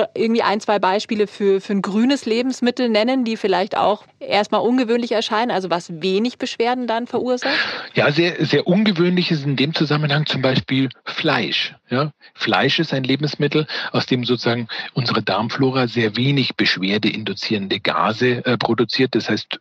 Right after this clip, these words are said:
Speaker 2: F-, Fleisch ist ein grünes Lebensmittel, Eier sind grüne Lebensmittel. Und an diesen Beispielen merkt man auch, wie vorsichtig man letzten Endes im Thema Ernährung sein muss, weil Ernährung hat sozusagen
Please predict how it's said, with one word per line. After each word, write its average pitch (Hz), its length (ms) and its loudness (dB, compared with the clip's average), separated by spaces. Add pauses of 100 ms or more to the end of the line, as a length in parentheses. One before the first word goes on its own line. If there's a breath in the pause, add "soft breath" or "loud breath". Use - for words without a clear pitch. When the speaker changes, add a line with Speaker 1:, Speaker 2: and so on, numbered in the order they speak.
Speaker 2:
F-, - 180 -10 (100)
Fleisch - 420 0
ist 127 120 -4
ein 92 120 -4
grünes 143 420 2
Lebensmittel, 123 540 0 (320 loud breath)
Eier 123 380 2
sind 117 280 -6
grüne 120 340 0
Lebensmittel. - 720 -6 (600 loud breath)
Und - 300 -4
an 123 100 0
diesen 143 240 2
Beispielen 135 560 2
merkt 110 280 -2
man 131 100 -2
auch, - 220 -2
wie 120 100 -4
vorsichtig 135 800 0
man 104 160 -4
letzten 104 320 -4
Endes 110 220 0
im 107 180 -6
Thema 120 300 0
Ernährung 110 500 -2
sein 101 340 0
muss, 165 260 2 (480 loud breath)
weil 113 180 2
Ernährung 117 640 0
hat 123 120 -2
sozusagen 110 580 -2